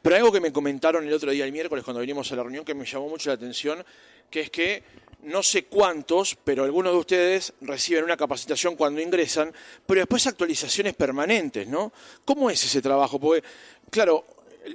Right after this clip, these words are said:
la línea de productos Apple se va actualizando, va cambiando, va mutando en sí misma. Ustedes son capacitados cuando ingresan, pero luego también reciben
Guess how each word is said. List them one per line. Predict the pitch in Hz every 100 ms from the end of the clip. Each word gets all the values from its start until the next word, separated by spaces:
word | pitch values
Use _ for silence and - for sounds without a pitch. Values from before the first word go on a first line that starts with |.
| -
la | 180
línea | 180 254 247
de | 214
productos | 196 214 190
Apple | 226 226
se | - 165
va | 180
actualizando, | 180 165 160 - 240 202 151
va | 151 180
cambiando, | 170 151 175 233 175 139
va | 156
mutando | 170 165 - 208 185 165
en |
sí | 165 196
misma. | 208 196 214 262 - - - -
Ustedes | 147 147 180 143
son | 170
capacitados | 156 151 139 - 185
cuando | - 170 180
ingresan, | 196 202 226
pero | - 160
luego | 156 180 220
también | 208 147 185
reciben | 196 - 175 226